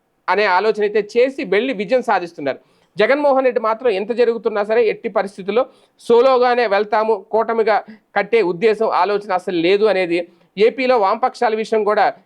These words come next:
వైసీపీ పట్టించుకోవడం లేదు. ఇప్పటిదాకా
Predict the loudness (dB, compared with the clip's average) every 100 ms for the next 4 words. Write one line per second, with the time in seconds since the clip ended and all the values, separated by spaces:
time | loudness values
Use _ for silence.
0 | _ -2 0 -4 -4 -4 -4 -6 -2 0
1 | 0 0 -2 -4 -14 _ -2 0 2 2
2 | 0 -2